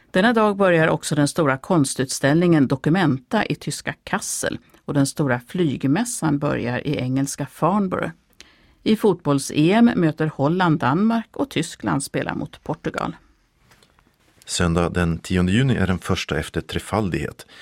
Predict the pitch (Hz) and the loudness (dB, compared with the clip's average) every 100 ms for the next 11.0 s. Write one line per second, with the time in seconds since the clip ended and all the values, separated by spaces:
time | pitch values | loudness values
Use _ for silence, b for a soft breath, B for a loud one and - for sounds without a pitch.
0 | B - - 71 78 - 95 73 - 87 | B -12 -8 -4 -2 0 0 -2 -2 -2
1 | - - 78 64 - 64 - - - - | -4 -6 -6 -6 -10 -10 -12 -12 -14 -14
2 | _ _ B B B B - 95 98 117 | _ _ B B B B -4 -4 -2 -2
3 | 131 120 113 113 104 107 98 117 110 - | 0 0 0 0 0 2 2 0 -2 -4
4 | 87 87 85 85 78 82 - 82 76 - | -2 0 0 -2 -2 -4 -4 -6 -6 -8
5 | - 80 87 98 98 78 - 62 - 58 | -8 -4 0 0 0 -2 -6 -6 -6 -6
6 | 60 52 - - - _ B B B B | -6 -6 -8 -10 -12 _ B B B B
7 | - 78 71 - - 71 76 - - 107 | -4 -4 -4 -6 -4 -4 -6 -8 -2 2
8 | 87 80 85 98 50 - - - 76 76 | 2 0 0 0 -2 -8 -10 -8 -6 -6
9 | 78 - 80 67 - 73 69 73 - 90 | -6 -6 -4 -4 -6 -6 -4 -6 -6 -4
10 | 85 - 85 127 110 90 87 - 87 | -4 -6 -2 0 0 0 -2 0 -2